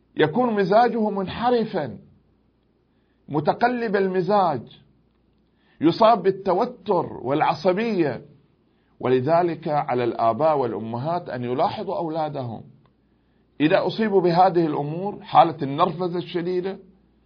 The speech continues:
حالة العصبية الشديدة، عدم الاتزان في الكلام، الهلوسة،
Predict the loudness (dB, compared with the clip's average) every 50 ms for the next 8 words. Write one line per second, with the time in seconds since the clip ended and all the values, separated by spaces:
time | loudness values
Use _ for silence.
0 | _ _ _ _ _ -2 4 8 8 8 8 6 4 0 -2 -2 -2 -2 0 0
1 | 2 2 4 4 4 2 2 2 -2 -4 -2 -2 -2 -2 -2 0 0 0 0 -2
2 | -4 -8 -10 -16 -20 _ _ _ _ _ _ _ _ _ _ _ _ _ _ _
3 | _ _ _ _ _ _ _ _ _ _ _ _ _ _ _ _ _ 0 2 2
4 | 4 4 2 2 0 0 -2 -2 -4 -4 -4 -2 0 4 6 6 6 6 6 4
5 | 2 0 0 0 2 2 4 4 4 4 2 0 -4 -6 -12 -20 -20 _ _ _
6 | _ _ _ _ _ _ _ -6 -4 -2 0 2 4 4 6 6 4 4 2 2
7 | 0 -2 -2 -4 -6 -12